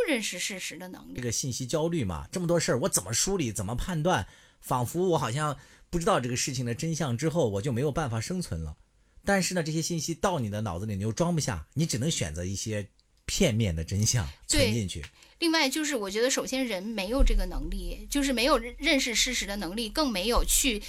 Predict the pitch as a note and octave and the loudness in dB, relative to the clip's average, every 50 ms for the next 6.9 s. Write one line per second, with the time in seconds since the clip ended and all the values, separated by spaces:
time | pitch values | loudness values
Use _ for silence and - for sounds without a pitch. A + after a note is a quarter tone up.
0 | - - G3 G3+ B3+ B3 D#4 G#3+ - - - A3 G3+ - D3 D3+ E3+ E3+ E3 C#3+ | 0 2 2 4 6 6 6 6 6 4 2 2 2 -2 -4 -6 -6 -6 -8 -8
1 | C#3+ D#3+ G3 F#3 D#3 - - - - A#2 A#2 A2 G3+ G#3+ C4+ D#4 E4 D4 G#3 F#3+ | -8 -10 -10 -10 -10 -12 -12 -8 -4 -2 0 2 4 4 4 4 4 4 2 2
2 | A#3 B3+ A3+ A3 - - - E4+ C4 G3+ G#3+ - C#4 D#4+ C4 A3+ G#3 G#3 - F3+ | 2 0 0 -2 -12 -8 -4 -2 -2 -2 -2 -2 -2 -2 0 -2 -2 -4 -6 -8
3 | C#3+ E3+ G#3+ A#3 G#3+ F#3+ - - A#3 A#3+ - E4+ D#4+ C4 G#3 F3+ G#3+ C#4 F4 E4 | -10 -8 -6 -6 -4 0 0 0 2 2 2 2 2 0 0 0 -2 0 2 2
4 | C#4+ C#4 C4+ D4+ C4 A#3+ A3 G#3+ - G#3+ G3 A3 B3 A#3 E3+ - B3 B3+ B3+ C4 | 2 2 2 0 0 0 0 -2 -2 -2 -2 -2 -2 -4 -2 0 0 0 0 0
5 | A#3+ F#3+ E3+ A3 B3 G3+ - F3+ F3 - E4+ E4 B3 C#4 D4 B3 G3+ E3+ D#3+ F3+ | -4 -8 -8 -6 -6 -6 -6 -6 -6 -4 -4 -4 -2 -2 -4 -4 -6 -6 -8 -8
6 | A3+ - C4 B3+ A#3 A#3 G#3 G#3 A3 B3+ A#3+ A#3+ - B3+ A#3 A#3 G#3 | -8 -6 -6 -6 -6 -6 -8 -6 -6 -6 -4 -4 -4 -4 -4 -4 -4